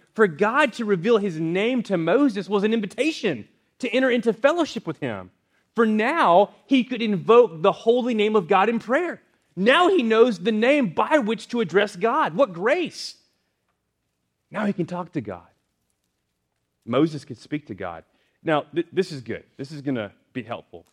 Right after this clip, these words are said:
We have two self-revelations. I, I think we always park on "I am who I am," right? "I am." But there's two names revealed. First, "I am." Second,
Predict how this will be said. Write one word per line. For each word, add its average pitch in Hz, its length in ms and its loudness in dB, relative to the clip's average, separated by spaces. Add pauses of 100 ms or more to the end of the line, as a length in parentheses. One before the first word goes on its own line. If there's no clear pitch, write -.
(220)
We 156 160 -2
have 160 320 0
two 214 640 -6 (220)
self-revelations. 156 1200 0 (480)
I, 123 180 -8
I - 20 -6
think 156 180 -2
we 156 100 4
always 151 240 6
park 156 340 0
on 120 160 -2
"I 117 160 -6
am 120 180 -4
who 123 140 -4
I 110 160 -2
am," 123 300 -6
right? 110 160 -4
"I 123 180 -4
am." 127 360 -6 (800)
But 123 220 -4
there's 127 180 -6
two 214 240 -10
names 110 340 -8
revealed. 90 400 -18 (1400)
First, 190 500 0 (300)
"I 143 180 2
am." 117 300 -4 (360)
Second, 160 640 -6